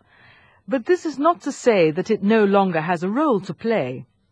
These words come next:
But the point that needs to be made here is that the position in which most of the emerging democracies of Europe find themselves today bears some similarity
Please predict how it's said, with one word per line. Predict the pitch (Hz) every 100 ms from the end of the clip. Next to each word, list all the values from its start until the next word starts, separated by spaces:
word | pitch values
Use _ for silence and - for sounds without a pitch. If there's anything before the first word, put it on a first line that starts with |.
| _ _ _ _ _
But | 254 214
the |
point | - 320 370 339
that | 240
needs | 190 254 247
to | -
be | 208 208
made | 208 180 165
here | 160 208 143 123 - - _ _
is | - 262
that | 240 185
the |
position | - 247 240 339 403 302
in | 220
which | 202 190 -
most | 202 214 190 - 175
of | 170
the | 190
emerging | 185 208 220 185 180 160
democracies | 165 170 - 170 175 160
of | 160
Europe | 185 208 175 160 - - _ -
find | 269 320 254
themselves | 185 - 160 139 139 -
today | 147 151 120 113 160 - _ - _
bears | - 254 254 254
some | - 277 294
similarity | - 285 294 311 311 180 - 160 135